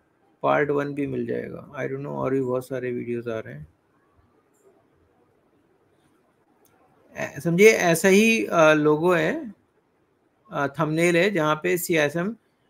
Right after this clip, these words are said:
अ, का part one है, और there is a one more video which comes under live, वो भी आपको मिल जाएगा। मैं उसका link इसी video में डाल दूंगा description में, तो आपको वहाँ से data मिल जाएगा। Let me quickly answer,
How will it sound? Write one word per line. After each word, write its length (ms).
अ, 260
का 540
part 300
one 220
है, 220
और 220
there 360
is 100
a 140
one 160
more 200
video 300
which 220
comes 220
under 180
live, 320
वो 200
भी 180
आपको 280
मिल 160
जाएगा। 380
मैं 80
उसका 200
link 320
इसी 300
video 280
में 100
डाल 200
दूंगा 220
description 540
में, 180
तो 60
आपको 300
वहाँ 220
से 80
data 260
मिल 160
जाएगा। 340
Let 120
me 120
quickly 440
answer, 380